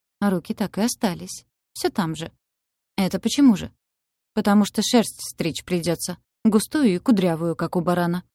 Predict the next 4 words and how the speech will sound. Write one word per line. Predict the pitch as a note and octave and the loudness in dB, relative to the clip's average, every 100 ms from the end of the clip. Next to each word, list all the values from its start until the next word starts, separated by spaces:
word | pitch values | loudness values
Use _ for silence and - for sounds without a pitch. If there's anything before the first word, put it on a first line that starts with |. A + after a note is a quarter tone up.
| _ _ _ _ _ _ | _ _ _ _ _ _
"Ведьма?" | G3 F#3+ D#3+ E3 A#3+ - _ _ - | 2 4 4 2 -2 -2 _ _ -12
нахально | E3 F3 E3+ E3+ | -6 -4 -2 -4
подмигнул | E3+ D#3+ D#3 E3+ E3 | -6 -4 -2 -2 -4
брюнет. | E3 F3 E3+ | -2 -4 -4